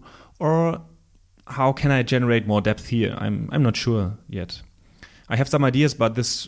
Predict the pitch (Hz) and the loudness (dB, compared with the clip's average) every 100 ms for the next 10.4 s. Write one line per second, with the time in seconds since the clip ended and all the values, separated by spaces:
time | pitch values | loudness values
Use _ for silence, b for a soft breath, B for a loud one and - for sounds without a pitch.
0 | - 117 113 117 120 127 123 - 110 107 | -10 -4 0 2 2 2 0 -4 -4 -2
1 | 104 110 110 113 110 107 - 101 98 98 | 0 0 0 0 0 -2 -2 -2 0 -2
2 | 95 - - 101 95 - 113 - 87 - | -4 -6 -2 -2 -2 -2 -2 -2 -6 -10
3 | - _ _ B B B B B - 165 | -20 _ _ B B B B B 0 2
4 | 170 170 233 180 170 156 139 139 143 139 | 2 2 0 -2 -2 -2 -2 0 -2 -2
5 | 139 135 135 - - - 139 143 110 101 | 0 0 0 -6 -6 2 2 4 0 0
6 | 95 101 98 - - - 107 107 143 143 | -2 -2 -2 -8 -14 -4 -4 0 4 4
7 | 135 117 120 135 135 - 120 113 113 110 | 2 0 0 0 -2 0 2 2 2 0
8 | - 131 123 143 - 127 123 123 - 104 | 0 0 2 0 0 2 2 2 0 0
9 | 104 104 104 - 104 113 110 107 - 131 | 2 2 0 -2 0 0 0 -2 2 4
10 | 135 131 - | 4 2 -4